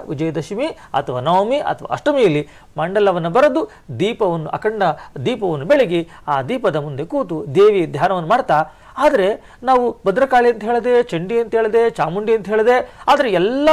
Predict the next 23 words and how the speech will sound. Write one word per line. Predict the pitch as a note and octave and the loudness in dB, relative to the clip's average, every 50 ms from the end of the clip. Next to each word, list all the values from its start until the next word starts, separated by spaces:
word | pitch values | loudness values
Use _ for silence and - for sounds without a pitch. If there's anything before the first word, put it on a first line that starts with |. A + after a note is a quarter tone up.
| D4+ | 4
ದೇವರನ್ನೂ | C#4+ - _ - - C4 C4 C4 C#4 C#4+ D4+ D#4 D#4+ - | 4 0 _ -2 -2 0 0 0 -2 0 0 0 0 -2
ಪ್ರಾರ್ಥನೆ | - - G3 F#3 F3+ G3+ G3 G3+ G3 | -4 -2 0 0 0 2 0 -4 -2
ಮಾಡಬಹುದು. | F3+ F#3 F#3 F3+ F3 E3 F3+ F3 G#3 B3+ | 0 0 0 0 0 -4 -4 -4 -4 -6
ಅವರವರ | - - - F#3 G3+ G#3 A3+ G#3+ A3 A3 G#3 A#3+ B3+ C4+ D4+ D4+ - G3 | -6 -2 0 0 2 2 2 2 2 2 2 2 2 4 4 2 2 0
ಸಂಪ್ರದಾಯಗಳು, | - - E3+ F3+ F3 G3+ G3 F3 F#3 F#3 F#3 F#3 F3+ - A#3+ C4+ | -4 -6 -6 -4 -2 -4 -2 0 0 0 0 0 2 2 0 0
ಅವರವರ | - - F3+ F3 A3+ C4 D4 C#4 C4+ C4 A#3+ G#3 | 2 2 2 2 4 4 4 4 4 4 4 2
ಮನಸ್ಸಿಗೆ | E3+ F#3+ A#3 D4 - C#4+ A3 A#3 A3 G#3 - - - | 2 0 -2 -2 -2 -2 0 2 2 2 0 -6 -12
ಇಷ್ಟವಾಗಿರತಕ್ಕಂಥ | G3+ G3 - B3 A3+ G3+ F#3+ F3+ F3 - E3+ - E3+ D3+ D3+ | -12 -6 -2 0 0 0 0 -2 -6 -8 -8 -8 -8 -10 -6
ದೇವತೆಯನ್ನು | B2 D#3 E3 D#3+ D3+ - C3+ C#3 E3 A#3 | -4 -4 -4 -4 -4 -6 -8 -10 -10 -6
ಪ್ರಾರ್ಥನೆ | - B3 A#3+ - - - | -6 -6 -4 -4 -8 -6
ಮಾಡಬಹುದು. | - B2+ - - - - - - - - - - - _ _ - _ - - - - - - - | -6 -8 -8 -8 -12 -12 -12 -16 -18 -20 -20 -20 -20 _ _ -20 _ -20 -20 -20 -20 -20 -18 -6
ಹಾಗಾಗಿ | - G#3 A#3+ C4+ C4+ B3+ A3+ G#3+ - - - - - - | -6 0 0 2 2 2 0 -2 -4 -14 -20 -20 -8 0
ಆ | - A#3 A3+ G#3+ | 2 4 4 4
ದೇವಿಯನ್ನು | F#3 C#3 D#3+ G3+ C4 D4+ D4+ C#4+ C#4 B3+ A#3+ | 4 4 4 4 6 6 4 2 0 -2 -2
ಪ್ರಾರ್ಥನೆ | - G3+ G3+ G#3 G#3 G#3 F3+ | 0 0 0 0 0 -4 -6
ಮಾಡುವಾಗ | F#3 F3 E3+ D#3 D#3+ G3+ G3+ A#3 | -6 -6 -6 -6 -6 -4 -4 -4
ಧ್ಯಾನ | F#3+ D3 A#2+ C3 D3 C#3+ E3 A#3 D4 C#4+ - - | -4 -4 -4 -2 2 4 4 4 4 2 0 0
ಶ್ಲೋಕ | G#3 F3+ E3+ - | -2 -2 -2 -4
ಅಂತ | C#3 C3 - F3+ G3+ | -8 -12 -12 -12 -12
ಕರಿತೀವಿ. | - F#3 D#3+ C#3+ - C#3+ C#3 | -12 -10 -12 -10 -12 -12 -6
ನಾನು | D#3 F3 F3+ F3 D#3+ C3 | -6 -6 -4 -4 -6 -2
ಧ್ಯಾನಕ್ಕೆ | D#3 G3 A#3+ C4+ - | 0 0 0 0 -2
ಕೂತಾಗ | - F#3+ D3 D#3+ C#3+ E3 | -4 -4 -2 -2 -2 0